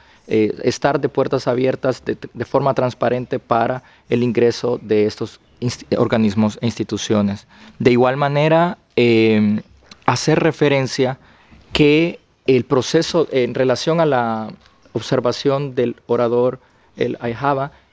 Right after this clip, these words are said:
con respecto a la desmilitarización, eh, también nosotros, eh, hemos no solamente, eh, en materia de haber trasladado la Fuerza Nacional Antimaras y Pandillas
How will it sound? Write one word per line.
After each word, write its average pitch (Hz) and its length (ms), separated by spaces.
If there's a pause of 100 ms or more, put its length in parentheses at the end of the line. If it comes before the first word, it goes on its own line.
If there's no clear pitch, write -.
(120)
con 143 160
respecto 139 500
a 135 60
la 127 160
desmilitarización, 131 1120 (520)
eh, 120 220
también 135 420
nosotros, 165 840
eh, 131 280
hemos 160 520
no 147 120
solamente, 156 880 (120)
eh, 107 460 (1040)
en 131 160
materia 139 640 (400)
de 127 640 (260)
haber 123 300
trasladado 131 640
la 107 100
Fuerza 139 340
Nacional 127 520
Antimaras 117 580
y 135 60
Pandillas 123 640